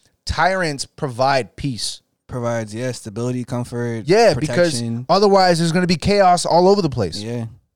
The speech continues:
Speaker 2: Like, if, if he doesn't own us, somebody else will.
Speaker 1: Exactly.
Speaker 2: Yeah.
Speaker 1: Like, whoever the fuck is gonna come from this other world.
Speaker 2: Yeah.
Speaker 1: So I'm like, "Oh, fuck." So maybe there's different worlds. I didn't know if that meant different planets.
Speaker 2: Mm-hmm.
Speaker 1: I didn't know if that meant different dimensions.
Speaker 2: Mm-hmm.
Speaker 1: I guess that kinda answers my question.
Speaker 2: Yeah.
Speaker 1: Um,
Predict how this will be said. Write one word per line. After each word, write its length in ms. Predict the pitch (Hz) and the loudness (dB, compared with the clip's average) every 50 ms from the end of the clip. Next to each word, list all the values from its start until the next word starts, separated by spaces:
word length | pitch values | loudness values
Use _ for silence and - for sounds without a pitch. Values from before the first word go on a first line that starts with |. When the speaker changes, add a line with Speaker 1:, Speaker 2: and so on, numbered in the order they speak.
| _ _ _ _ | _ _ _ _
Speaker 2:
Like, 140 | 104 110 110 | -16 -14 -14
if, 140 | 110 107 104 | -14 -14 -14
if 180 | - 117 113 | -16 -16 -16
he 220 | 117 123 151 180 202 | -12 -10 -4 -2 0
doesn't 200 | 190 160 151 127 | 0 0 -2 -4
own 220 | 117 123 120 113 | -4 -4 -4 -4
us, 140 | 110 110 - | -6 -8 -6
somebody 340 | 131 127 120 117 113 113 120 | -6 -4 -4 -4 -4 -2 -2
else 220 | 127 120 113 - | -2 -2 -4 -4
will. 240 | 120 120 110 98 143 | -6 -6 -4 -4 -4
Speaker 1:
Exactly. 680 | 143 123 107 101 170 160 160 165 - 156 139 107 - - _ | -4 -4 -2 0 0 0 0 0 -2 -4 -4 -4 -6 -10 _
Speaker 2:
Yeah. 140 | 113 110 | -4 0
Speaker 1:
Like, 240 | 156 170 165 180 196 - _ _ _ - | 0 0 0 0 -4 -12 _ _ _ 0
whoever 240 | 165 180 190 190 185 | 2 2 2 2 2
the 80 | 185 | -2
fuck 260 | - - - 196 190 - | -4 -2 -2 -2 -2 0
is 80 | 156 | 0
gonna 140 | 175 180 170 | -2 -2 0
come 160 | - 185 175 | 0 -2 -2
from 120 | - 175 175 | -2 0 0
this 160 | 180 175 - - | 0 -2 0 -2
other 140 | 180 196 202 | -2 -2 0
world. 360 | 180 170 156 127 110 95 - - | -2 -2 -2 -2 -4 -6 -6 -10
Speaker 2:
Yeah. 380 | 120 113 113 113 110 107 104 107 | -8 -8 -6 -6 -6 -8 -10 -6
Speaker 1:
So 100 | - - | -2 -2
I'm 100 | 170 170 | 0 2
like, 140 | 170 165 - _ | 0 0 0 _
"Oh, 220 | 208 208 214 196 160 | 2 2 2 2 2
fuck." 340 | - - 220 202 180 - | 2 2 2 2 2 2
So 100 | - - | -2 -2
maybe 220 | 147 151 151 147 151 | 0 2 2 2 2
there's 160 | 151 147 139 | 2 2 2
different 260 | 143 147 - 135 113 | 0 -2 -2 0 2
worlds. 280 | 127 143 160 160 156 151 - | 4 6 6 6 4 2 0
I 80 | 143 147 | 0 0
didn't 100 | 165 170 | 2 2
know 60 | 175 | 0
if 80 | 160 147 | 0 2
that 100 | 156 143 | 0 0
meant 160 | 147 139 127 | 0 -4 -6
different 240 | 135 - - 107 - | -8 -8 -8 -12 -8
planets. 480 | - 131 135 139 135 139 131 - - | -4 0 0 2 2 0 -2 -4 -6
Speaker 2:
Mm-hmm. 280 | 131 123 123 117 113 107 123 | -4 -4 -4 -4 -2 0 0
Speaker 1:
I 40 | 135 | 2
didn't 40 | |
know 60 | 143 139 | 2 2
if 60 | 131 | 4
that 140 | 135 131 131 | 4 2 4
meant 200 | 131 131 101 107 | 2 0 0 0
different 240 | 123 117 123 123 107 | -2 -2 -2 -2 0
dimensions. 560 | 98 95 113 127 123 - 131 127 123 - 123 | 0 2 2 2 2 2 2 2 2 0 -6
Speaker 2:
Mm-hmm. 220 | 120 113 110 104 104 113 - _ _ | -6 -8 -8 -10 -12 -14 -18 _ _
Speaker 1:
I 100 | - 110 | -2 -2
guess 180 | 104 110 110 - | -2 -2 -2 -2
that 120 | 113 95 - | -2 -2 0
kinda 220 | 113 101 92 90 | 0 0 0 0
answers 260 | 92 101 - - - | 0 -2 -2 -4 -6
my 140 | 90 87 92 | -6 -6 -2
question. 400 | - 113 107 110 - 135 - - - 107 | 0 0 0 2 2 0 0 0 -6 -14
Speaker 2:
Yeah. 220 | 98 98 98 98 107 - _ - - 104 101 98 95 92 92 | -16 -16 -14 -16 -18 -20 _ -6 -4 -2 0 0 0 0 -2
Speaker 1:
Um, 300 | 90 90 92 90 87 | -4 -6 -10 -14 -16